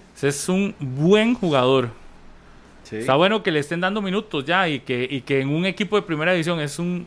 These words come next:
Speaker 1: tiene condiciones muy importantes, eh, y lo he dicho desde hace días, gente que sabe de fútbol y que lo ha visto jugar,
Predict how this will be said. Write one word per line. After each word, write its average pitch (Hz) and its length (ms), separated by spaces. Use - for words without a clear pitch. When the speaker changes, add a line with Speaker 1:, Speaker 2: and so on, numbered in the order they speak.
Speaker 1:
tiene 185 280
condiciones 196 840
muy 180 440
importantes, 165 760
eh, 127 340
y 147 260
lo 135 140
he 147 60
dicho 180 260
desde 175 160
hace 175 220
días, 170 480
gente 165 380
que 175 220
sabe 202 360
de 160 120
fútbol 196 440
y 180 40
que 143 120
lo 135 80
ha 139 40
visto 156 260
jugar, 170 340